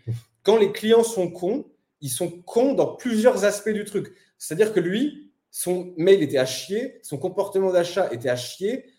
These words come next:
Speaker 2: sa manière de gérer la personne qui lui répondait était à chier. Tu vois, limite, elle allait nous insulter et son mail était à chier et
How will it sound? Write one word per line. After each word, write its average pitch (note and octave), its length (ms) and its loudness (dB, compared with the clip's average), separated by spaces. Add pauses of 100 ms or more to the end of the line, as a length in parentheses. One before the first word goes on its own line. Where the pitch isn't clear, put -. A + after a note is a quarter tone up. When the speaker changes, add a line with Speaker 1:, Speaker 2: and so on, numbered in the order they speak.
(180)
Speaker 2:
sa - 260 2
manière G#3 520 2
de D3 100 0
gérer F#3+ 680 0
la C3 120 2
personne F3+ 680 0
qui - 140 -14
lui C3 120 -4
répondait E3 480 0
était B2 200 -4
à A#2+ 80 0
chier. - 560 -8 (240)
Tu - 100 -12
vois, F#3+ 120 6
limite, D3 440 -2
elle C#3+ 100 2
allait C3 100 0
nous C3 180 -4
insulter C#3 640 -6 (280)
et E3+ 420 0 (420)
son C#3+ 240 -6
mail D#3+ 580 2 (840)
était B2 200 -6
à A#2 80 0
chier G3 480 0
et - 280 0